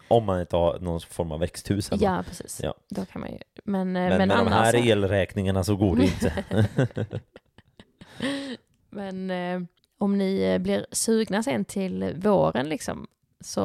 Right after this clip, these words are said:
Speaker 2: har man en, eh, liten balkong eller en liten gräsplätt eller utrum eller sådär, så är det bara att köra igång, så har ni liksom, eh, ett helt lager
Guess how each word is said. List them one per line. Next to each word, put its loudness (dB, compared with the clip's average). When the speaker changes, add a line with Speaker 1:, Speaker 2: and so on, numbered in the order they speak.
Speaker 2:
har -2
man -4
en, -6
eh, -6
liten -4
balkong -2
eller 0
en -2
liten -4
gräsplätt -6
eller -6
utrum -2
eller -4
sådär, -8
så -8
är -2
det -2
bara -2
att -6
köra -4
igång, -2
så -6
har -2
ni -2
liksom, -4
eh, -6
ett -6
helt -4
lager -2